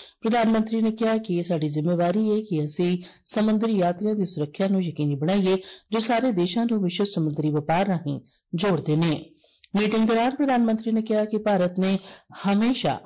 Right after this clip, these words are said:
ਮਨੁੱਖਤਾ ਨੂੰ ਤਰਜੀਹ ਦਿੱਤੀ ਹੈ, ਜੋ ਕਿ ਭਾਰਤ ਦੀ ਅਗਵਾਈ ਵਾਲੀਆਂ ਪਹਿਲ ਕਦਮੀਆਂ ਵਿੱਚ ਝਲਕਦਾ ਹੈ।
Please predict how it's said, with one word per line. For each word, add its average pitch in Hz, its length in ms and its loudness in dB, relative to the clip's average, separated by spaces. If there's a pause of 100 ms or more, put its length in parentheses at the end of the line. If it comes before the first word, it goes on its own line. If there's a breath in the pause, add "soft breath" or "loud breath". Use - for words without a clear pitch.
(280 loud breath)
ਮਨੁੱਖਤਾ 220 400 0
ਨੂੰ 262 140 4
ਤਰਜੀਹ 156 380 0
ਦਿੱਤੀ 170 360 -2
ਹੈ, 269 60 0
ਜੋ 214 140 0
ਕਿ 214 140 -2
ਭਾਰਤ 196 400 0
ਦੀ 170 200 0
ਅਗਵਾਈ 151 300 0
ਵਾਲੀਆਂ 185 420 2 (340 loud breath)
ਪਹਿਲ 208 260 0
ਕਦਮੀਆਂ 180 460 0
ਵਿੱਚ 151 380 -4
ਝਲਕਦਾ 175 400 -2
ਹੈ। 160 200 2